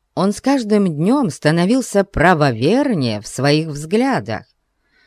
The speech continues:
Так он перестал читать публичные проповеди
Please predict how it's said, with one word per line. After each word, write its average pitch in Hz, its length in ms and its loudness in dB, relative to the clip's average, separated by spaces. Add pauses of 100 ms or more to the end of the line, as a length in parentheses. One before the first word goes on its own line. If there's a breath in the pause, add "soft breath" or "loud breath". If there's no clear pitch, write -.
(240)
Так 392 380 0
он 247 300 4
перестал 185 600 0
читать - 440 -6
публичные 180 640 -2
проповеди 151 720 -4